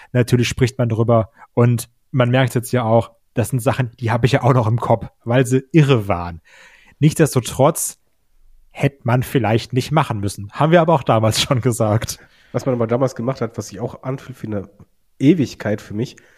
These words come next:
Speaker 2: äh, dass Adam Page und Adam Cole, dass sie halt noch die Dark Order mitgespielt haben und du einfach denkst so, „Stimmt ja, die waren mal richtig interessant.“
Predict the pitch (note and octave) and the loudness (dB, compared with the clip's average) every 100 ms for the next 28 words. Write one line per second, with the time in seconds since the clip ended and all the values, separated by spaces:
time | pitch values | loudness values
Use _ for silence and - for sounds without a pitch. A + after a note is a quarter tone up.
0 | _ _ _ _ A#2+ A2+ A2 G#2 G#2+ - | _ _ _ _ -6 -4 -4 -4 -8 -10
1 | - _ - - - C#3 C#3+ A#2+ B2+ D3 | -20 _ -20 -20 -6 0 0 4 2 2
2 | - A2 A#2 A#2+ A2+ B2 B2+ A#2+ - A2+ | -2 -8 -6 -6 -6 -4 -2 -2 -4 -6
3 | A#2+ - A#2+ - A#2+ A#2 - - D3 D3+ | -8 -8 -10 -8 -6 -6 -6 0 2 2
4 | C#3+ C3 - B2+ A2+ A#2+ B2 A2+ G#2+ A#2 | -2 -6 -8 -10 -8 -6 -4 -6 -6 -6
5 | A#2+ - A#2+ _ _ _ _ _ _ _ | -8 -8 -10 _ _ _ _ _ _ _
6 | - - - F3 C4 - B2 A#2 G2+ A2 | -8 -6 -2 0 0 0 -2 -2 -2 -2
7 | C3 B2 G#2 A2+ - C3 C#3 - B2+ - | -2 -4 -2 -4 -6 -8 -8 -6 -6 -4
8 | E3 F#3+ - | -6 -6 -14